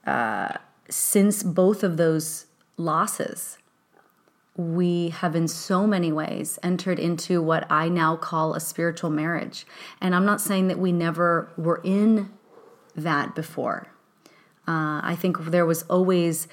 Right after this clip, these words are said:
a depth, there was always a, um, sort of an honoring of, of what our relationship was in relationship <laughs> to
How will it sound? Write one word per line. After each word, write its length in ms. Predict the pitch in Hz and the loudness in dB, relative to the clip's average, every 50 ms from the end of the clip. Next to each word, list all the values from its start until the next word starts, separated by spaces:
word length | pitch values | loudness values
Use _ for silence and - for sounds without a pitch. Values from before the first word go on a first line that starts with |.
| - - - - - - | -18 -20 -20 -20 -8 -4
a 100 | - 175 | -4 -4
depth, 720 | 156 139 - 175 160 165 170 170 - - - - - - - | -4 -4 -4 -2 -2 -2 -2 -4 -8 -16 -18 -18 -18 -8 -4
there 140 | 180 180 165 | -2 0 0
was 180 | 160 170 160 | 0 -2 -2
always 560 | - - 175 175 170 175 170 170 165 160 - - - | -2 -2 0 0 2 2 0 0 -2 -2 -6 -6 -6
a, 380 | 160 165 165 160 160 156 160 | -4 -2 -2 0 0 -2 -2
um, 460 | 156 - 160 160 160 156 156 156 156 151 - - - _ | -2 -4 -4 -4 -4 -4 -4 -4 -6 -8 -12 -20 -20 _
sort 160 | - - 190 | -4 -2 -2
of 80 | 180 160 | 0 0
an 120 | 170 170 - | -2 -4 -4
honoring 640 | - 165 165 175 180 170 165 156 - - - - - - - - - _ _ - | -4 -4 -2 -2 -2 0 -2 -2 -2 -4 -8 -10 -12 -16 -20 -20 -20 _ _ -6
of, 540 | - 175 170 170 165 160 151 143 - - - - | -2 0 0 2 2 0 -2 -4 -8 -14 -10 -6
of 340 | - 170 165 151 147 - | -4 -4 -4 -4 -6 -6
what 260 | 170 160 165 175 180 - | -2 0 2 2 2 2
our 120 | 170 170 | 0 0
relationship 720 | 156 165 156 165 165 160 - 175 160 160 - 170 160 160 | 0 0 0 0 -2 -2 -2 -2 -4 -2 -2 -4 -2 -2
was 440 | - 151 151 160 160 160 151 147 156 | -2 0 0 2 2 2 0 0 -2
in 140 | 165 160 156 | -2 -2 -2
relationship 1200 | 147 143 143 156 160 160 160 - 165 151 143 143 156 160 - - - - - - 180 - - - - - 175 156 170 | -2 -2 -2 -2 -2 -2 -4 -4 -2 -2 -2 -2 -4 -6 -12 -12 -12 -8 -2 0 0 0 -2 -4 -6 -8 -6 -6 -8
<laughs> 240 | 165 - - _ - | -10 -12 -16 _ -10
to 540 | - - 240 226 208 190 180 170 165 160 | -4 0 2 4 4 4 4 2 0 -4